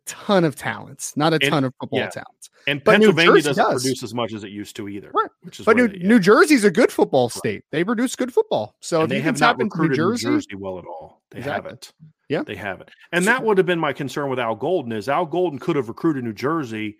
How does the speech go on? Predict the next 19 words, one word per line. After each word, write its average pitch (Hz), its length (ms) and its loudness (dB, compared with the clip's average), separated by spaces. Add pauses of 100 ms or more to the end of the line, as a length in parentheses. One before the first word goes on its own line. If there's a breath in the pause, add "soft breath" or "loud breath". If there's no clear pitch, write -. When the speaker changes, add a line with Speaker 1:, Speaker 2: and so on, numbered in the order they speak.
(420)
Speaker 1:
Yeah. 123 160 -10
Speaker 2:
if 139 160 -4
he 127 80 -4
wanted 120 540 0
to. 90 300 -8 (680)
Speaker 1:
Yeah. 107 120 -2
Speaker 2:
But 131 120 -6
the 131 80 -4
question 185 420 -2
always 131 220 0
be, 123 280 -2
does 143 260 -6
he 131 80 -4
want 120 460 -4
to 117 240 -4
be 113 220 -6
that 107 200 -8 (180)
kind 110 220 -6
of, 98 100 -12